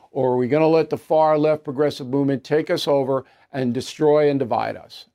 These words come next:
What are we gonna do? So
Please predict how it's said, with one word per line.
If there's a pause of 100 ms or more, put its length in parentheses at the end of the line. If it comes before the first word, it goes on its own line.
(300)
What
are
we
gonna
do? (960)
So